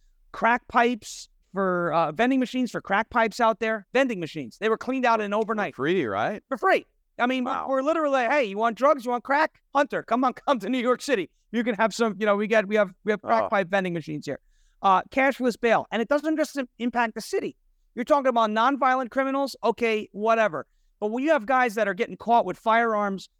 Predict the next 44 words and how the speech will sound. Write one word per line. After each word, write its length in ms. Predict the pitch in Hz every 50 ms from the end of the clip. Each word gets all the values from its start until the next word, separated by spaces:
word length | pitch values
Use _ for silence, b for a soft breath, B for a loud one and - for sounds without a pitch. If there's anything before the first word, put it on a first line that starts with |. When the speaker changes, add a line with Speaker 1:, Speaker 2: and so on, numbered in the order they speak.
| _ _
Speaker 1:
heroin 600 | - - 226 233 233 240 220 214 196 196 196 190 - _ _ -
in 100 | 220 208
a 60 | 190
college 540 | - - - 214 226 233 240 233 202 - -
town 360 | - 220 220 208 196 190 180
in 80 | 180 185
upstate 380 | 208 202 - - 233 214 -
New 80 | 190 190
York, 340 | 196 214 220 202 185 - - -
and 120 | 180 190
then 120 | 202 202 185
being 240 | 214 214 208 190
back 240 | 170 202 214 220 -
on 80 | 226 202
the 80 | 185
street 300 | - - - 214 226 185
in 40 | 180
a 60 | 156
week, 400 | 143 147 226 262 214 156 - - -
which 160 | - 208 -
has 120 | 226 202 -
happened, 360 | 226 220 220 - 202 180 165
Speaker 2:
Mm. 160 | 175 82 - - _ _ _ -
Speaker 1:
I 120 | 262 285
don't 120 | 262 214
know, 200 | 170 160 165 - - _ _ -
eight 160 | 208 226 233
or 60 | 247
nine 280 | 240 226 220 214 214 202
times 500 | - 208 185 190 202 208 208 208 196 -
since 120 | 208 175 190
I 80 | 170
started 300 | 160 - - 185 180 165
talking 240 | - 190 185 190 185
about 220 | 180 175 170 - -
this 220 | 190 165 - -
one 320 | 147 160 185 208 247 262
particular 540 | - - 226 190 - 233 214 - 208 202 190
person 400 | 185 - 208 214 202 - 185 165
in 80 | 160 156
October 480 | 156 151 - - 190 196 208 170 190
of 100 | 180 160
twenty 240 | - - 196 190 190
twenty-two. 560 | 180 196 196 185 165 - - 202 202 160 123